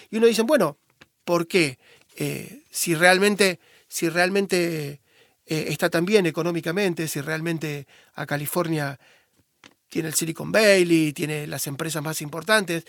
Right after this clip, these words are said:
desde Apple, que es la más valiosa del mundo, para abajo, si realmente le va tan bien, ¿por qué de repente,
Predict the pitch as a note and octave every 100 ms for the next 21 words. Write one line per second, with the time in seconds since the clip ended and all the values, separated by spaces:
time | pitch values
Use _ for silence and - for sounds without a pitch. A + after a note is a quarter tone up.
0 | - - - D3+ E3 G#3+ F3+ E3+ E3+ F3
1 | E3+ E3+ D#3+ G3+ F#3+ F3+ D#3+ - - E3
2 | E3 G#3 A3 F3+ D#3+ F3 G#3 - E3 -
3 | - - E3+ E3 F3+ F#3+ F#3 E3 E3 F3
4 | E3+ E3+ F3+ F#3+ G#3+ - - - D#3 -
5 | F3 E3 D3 D#3 E3 E3 D#3+ G#3 G3+ G3